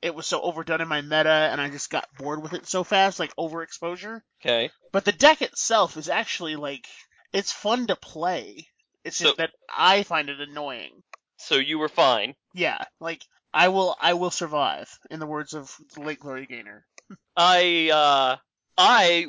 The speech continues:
Speaker 2: was not so lucky. <laughs> I was supposed to play with, uh, some people, but my buddy warned them about the deck I was gonna be playing, and apparently they said, "Well, that doesn't sound like any fun," and decided not to play <laughs> against it.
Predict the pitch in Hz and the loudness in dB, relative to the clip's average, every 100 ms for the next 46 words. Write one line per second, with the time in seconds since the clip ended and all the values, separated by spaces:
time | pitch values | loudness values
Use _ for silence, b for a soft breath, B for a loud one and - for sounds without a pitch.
0 | 156 160 156 170 180 151 131 123 - 143 | -4 -4 0 0 0 -2 -2 -2 -2 -2
1 | - 719 698 679 587 539 - _ _ - | 0 -2 -2 -8 -10 -14 -18 _ _ -20
2 | _ - 190 226 214 196 175 - - 156 | _ 2 4 4 4 2 0 -2 -14 -4
3 | 220 233 - 190 - 143 131 123 120 - | -2 -2 -4 -8 0 4 4 2 -2 -2
4 | 135 127 - 131 120 120 117 123 135 147 | 0 0 0 2 2 2 2 0 -2 -4
5 | 127 139 127 139 151 - B B B B | -4 -6 -4 -2 -2 -4 B B B B
6 | B 143 156 - 160 151 147 139 131 180 | B 2 2 2 2 4 6 4 4 2
7 | 190 165 160 143 143 180 190 160 151 143 | 2 -2 -4 -2 2 4 4 0 -4 0
8 | 147 143 143 143 165 165 143 131 139 127 | 0 0 0 0 0 2 0 -2 -4 -4
9 | 123 123 123 123 143 151 143 - - 202 | -6 -4 0 0 0 0 0 -2 -2 2
10 | 254 214 139 131 120 135 - _ 143 143 | 4 2 2 2 4 2 -2 _ 0 0
11 | - 156 131 139 143 185 - 151 135 123 | 2 0 2 -2 2 2 2 -4 -4 -6
12 | - 120 117 117 117 120 120 - 120 131 | -4 -4 -2 -2 -2 -4 -6 -2 -2 -2
13 | 180 135 123 127 139 139 139 135 147 - | -2 -6 -4 0 2 4 2 2 0 -2
14 | - 165 151 131 120 160 - - 311 - | -2 2 2 0 -6 -6 -6 -2 -2 -2